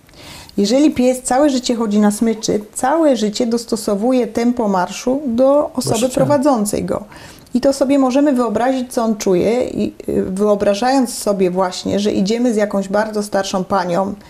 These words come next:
Speaker 1: pod rękę i idziemy jej tempem, tak? Także, y, mm, i tak całe życie.
Speaker 2: Tak.
Speaker 1: Że nie możemy iść własnym tempem. To jest bardzo, y, bardzo,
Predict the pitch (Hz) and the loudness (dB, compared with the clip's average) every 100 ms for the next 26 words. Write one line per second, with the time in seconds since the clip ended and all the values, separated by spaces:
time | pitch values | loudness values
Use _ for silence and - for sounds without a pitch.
0 | - - 208 196 208 190 190 202 285 302 | -20 -6 -4 0 0 -2 -2 0 0 0
1 | 247 196 226 247 233 220 226 214 196 175 | 0 2 0 0 0 0 -2 -2 -2 -2
2 | - - 180 - _ _ _ _ - 220 | -6 -8 -10 -16 _ _ _ _ -8 -6
3 | 262 - - - - - 233 220 262 262 | -6 -10 -20 -20 -20 -8 -6 0 2 2
4 | 262 - - - 226 233 240 - - 226 | 2 -10 -8 -2 0 0 0 -2 0 2
5 | 233 233 240 247 285 214 - _ _ _ | 4 4 2 -2 -12 -20 -20 _ _ _
6 | 262 269 285 311 320 277 269 226 - - | -4 0 0 0 2 4 2 0 -2 -6
7 | 170 - _ _ _ - 101 - _ _ | -8 -18 _ _ _ -12 -12 -12 _ _
8 | _ - 220 254 285 294 240 254 254 214 | _ -2 0 4 4 4 2 2 0 0
9 | 208 208 208 208 190 175 - 185 214 202 | 0 0 0 0 0 -2 -6 -4 -2 0
10 | 240 240 233 240 240 - 220 - 202 202 | -2 -2 -2 -2 -2 -2 -2 -2 -2 -2
11 | 220 202 208 214 214 214 | -2 -2 -2 -2 -2 -2